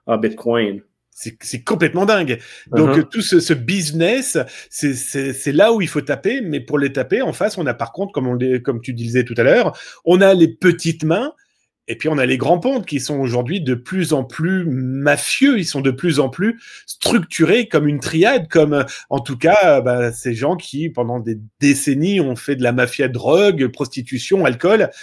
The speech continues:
Speaker 2: eh ben, aujourd'hui, c'est le numérique, hein.
Speaker 1: Ouais,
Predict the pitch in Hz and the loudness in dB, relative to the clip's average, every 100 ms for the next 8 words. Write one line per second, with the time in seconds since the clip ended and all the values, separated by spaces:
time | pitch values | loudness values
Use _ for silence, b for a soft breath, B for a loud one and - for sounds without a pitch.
0 | B B B 123 113 123 113 135 190 139 | B B B -10 -4 -4 -2 -4 -2 -2
1 | 131 160 285 247 247 b _ _ _ B | -2 -2 -4 -8 -10 b _ _ _ B
2 | B B B 196 | B B B 0